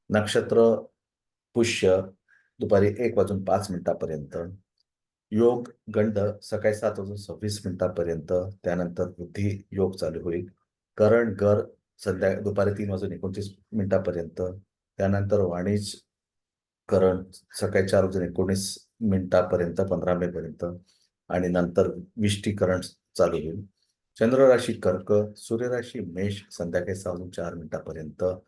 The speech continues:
नंतर वृषभ राशी चालू होईल. सूर्य नक्षत्र कृतिका, शुभ समय ब्रह्ममुहूर्त हा सकाळी चार वाजून छत्तीस मिनिटापासून ते सकाळी पाच वाजून वीस मिनिटापर्यंत, तर अभिजित मुहूर्त हा दिनाचा मध्यान्ह जो बारा वाजून नऊ मिनिटापासून ते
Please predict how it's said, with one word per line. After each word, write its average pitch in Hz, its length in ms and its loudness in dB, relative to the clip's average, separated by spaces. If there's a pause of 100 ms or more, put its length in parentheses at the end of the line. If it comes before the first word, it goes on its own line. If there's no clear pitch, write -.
(320)
नंतर 90 320 0
वृषभ 92 420 0
राशी 90 520 -2
चालू 82 260 0
होईल. 87 300 -12 (320)
सूर्य 110 220 4
नक्षत्र 107 460 -2
कृतिका, 90 560 -4 (500)
शुभ 135 180 2
समय 131 420 0
ब्रह्ममुहूर्त 104 720 -2
हा 107 200 -4
सकाळी 98 360 0
चार 95 180 4
वाजून 95 320 0
छत्तीस - 480 -4
मिनिटापासून 92 600 0
ते 92 120 0
सकाळी 90 280 0
पाच 87 260 -4
वाजून 82 160 -8 (120)
वीस 87 220 -2
मिनिटापर्यंत, 82 680 -6 (760)
तर 98 220 6
अभिजित 104 440 2
मुहूर्त 101 300 2
हा 101 260 6
दिनाचा 90 420 -4
मध्यान्ह 87 640 -6
जो 87 80 -6
बारा 80 240 -2
वाजून 85 260 -2
नऊ 87 140 -4
मिनिटापासून 90 640 -4
ते 92 200 -4